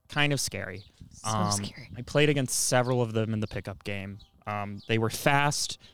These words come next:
Speaker 1: There was a man on your team who I did come up behind, and you said,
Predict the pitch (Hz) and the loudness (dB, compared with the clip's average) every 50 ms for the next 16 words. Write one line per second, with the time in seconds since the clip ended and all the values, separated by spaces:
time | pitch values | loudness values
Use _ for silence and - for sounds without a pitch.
0 | _ - 127 120 117 135 151 143 160 143 131 127 135 143 143 147 147 147 143 143 | _ 2 4 6 6 6 6 6 6 4 6 6 6 8 8 6 6 6 4 4
1 | 139 - - 139 139 139 139 120 123 113 110 110 - 127 127 131 - - - 143 | 2 2 2 2 2 2 2 2 2 2 2 2 2 0 0 0 0 0 0 2
2 | 135 135 - - 127 120 139 139 139 135 131 120 117 110 104 - - 113 107 104 | 2 2 0 -2 -2 0 0 2 2 2 2 2 2 2 0 0 -2 -2 -2 -4